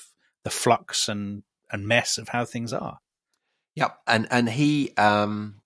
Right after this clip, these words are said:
Speaker 2: he, he, he, like, like his dad, is a great conqueror, so he knocks out the Khazars.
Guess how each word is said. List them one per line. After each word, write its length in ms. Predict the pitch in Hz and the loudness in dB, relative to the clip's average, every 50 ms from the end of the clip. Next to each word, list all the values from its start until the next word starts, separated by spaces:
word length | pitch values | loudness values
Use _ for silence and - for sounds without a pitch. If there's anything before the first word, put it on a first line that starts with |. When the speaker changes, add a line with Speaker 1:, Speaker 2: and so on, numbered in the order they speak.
| _ | _
Speaker 2:
he, 140 | - 110 104 | -8 -6 -6
he, 420 | 92 - 110 110 107 - - 120 120 | -6 -8 -8 -8 -8 -6 -4 -2 -2
he, 220 | - - 117 117 107 | 0 0 0 2 4
like, 420 | 104 104 92 - - - - - | 4 2 2 0 -4 -10 -8 -6
like 160 | 95 98 95 | -4 -4 -4
his 120 | - 95 - | -4 -6 -4
dad, 320 | - 98 98 107 107 - | 0 0 2 2 0 -2
is 120 | 95 85 95 | -4 -8 -10
a 160 | 92 - 98 | -10 -12 -8
great 220 | - 104 101 - | -6 -4 -4 -4
conqueror, 380 | - - 113 104 - - 104 101 | -4 -6 -6 -6 -6 -6 -6 -6
so 120 | - - | -6 -6
he 140 | 92 98 110 | -6 -4 -2
knocks 280 | 107 107 98 - - - | -2 -2 -2 -2 -4 -6
out 160 | 98 90 - | -6 -6 -6
the 80 | 80 - | -8 -8
Khazars. 540 | - 98 98 92 110 107 110 110 - - | -6 -6 -4 0 0 0 0 -2 -4 -10